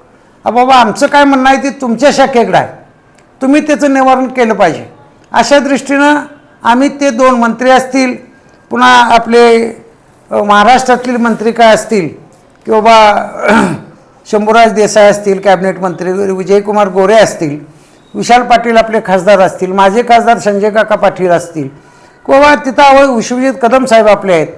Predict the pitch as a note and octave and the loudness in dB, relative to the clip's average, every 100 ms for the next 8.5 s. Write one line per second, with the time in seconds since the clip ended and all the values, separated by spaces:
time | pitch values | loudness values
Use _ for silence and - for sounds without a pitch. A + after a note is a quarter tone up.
0 | - _ G#3+ G3+ C4 C4 B3 A#3+ A3 G#3+ | -20 _ -8 -4 -4 0 0 0 -4 -4
1 | G#3+ G#3+ G#3+ F3 F#3+ F#3+ F#3+ F#3+ F3+ F3 | -4 -4 -4 0 0 0 -4 -4 -4 -6
2 | A3 A3 A#3+ A#3 A3+ - - _ _ G#3 | -8 -4 2 2 2 -4 -18 _ _ -2
3 | G3+ G#3 G#3+ A3 G3+ G#3 G3+ G3 G3+ F#3+ | 0 0 -2 -4 -4 -4 -4 -2 -2 -2
4 | G#3 G#3 G#3 A3 - A#3+ B3 A3+ A3+ G#3+ | -4 -2 -4 -4 -4 -2 0 -2 0 -2
5 | G3+ G3+ G3+ G3 G3 F#3+ F3 E3+ F3+ E3+ | -2 -4 -2 -2 -2 0 0 -2 -6 -6
6 | G3+ D#3+ E3 D3+ - - - - D4+ C#4+ | -6 -4 -6 -10 -14 -8 -4 -2 0 2
7 | C#4+ A3+ - - _ - A3+ A#3 A#3 A#3 | 2 0 -4 -16 _ -2 2 2 4 2
8 | A#3 A3+ A3+ A3+ A3 | 4 2 0 -4 -8